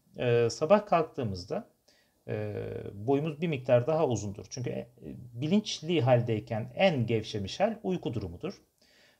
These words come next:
E, bu arabaya binildiğinde dikiz aynasından anlaşılabilir. E, akşam ayarlı olan dikiz aynası sabah arabaya binildiğinde, e, ayarının bozulduğu görülmektedir.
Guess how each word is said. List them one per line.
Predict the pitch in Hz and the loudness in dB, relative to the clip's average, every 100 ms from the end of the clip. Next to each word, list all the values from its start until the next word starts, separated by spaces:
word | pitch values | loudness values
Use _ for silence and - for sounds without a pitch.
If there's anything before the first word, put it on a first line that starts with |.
| - | -8
E, | 113 113 113 135 | -2 0 0 -2
bu | 214 220 - | 0 -2 0
arabaya | 156 170 180 190 | 0 2 2 0
binildiğinde | 160 160 151 147 143 131 117 - - - 110 | -2 -4 -4 -4 -4 0 0 0 -10 -16 -10
dikiz | 127 190 160 | -6 -4 2
aynasından | 147 135 127 - 139 160 180 180 | 2 2 -6 -8 -4 -2 -2 -4
anlaşılabilir. | 131 123 117 - 92 - 92 - - - | -2 0 -2 -4 -8 -8 -10 -12 -20 -8
E, | 117 | -6
akşam | - 127 - 147 143 | -4 -4 -4 -8 -6
ayarlı | 131 131 131 | -4 -2 0
olan | 127 113 117 | 0 0 -2
dikiz | - 123 | -6 -4
aynası | 120 104 - 117 | -2 -2 -6 -8
sabah | - 120 123 127 | -6 -4 -4 -2
arabaya | 113 117 120 107 | 0 0 -2 -2
binildiğinde, | 101 98 107 110 147 196 _ _ _ _ | -4 -8 -12 -8 -6 -6 _ _ _ _
e, | - 110 | -6 -4
ayarının | - 127 127 143 127 | 0 2 2 0 0
bozulduğu | 120 127 123 120 | 0 0 -2 -2
görülmektedir. | 110 101 101 - - 208 - | -4 -4 -8 -10 -12 -12 -14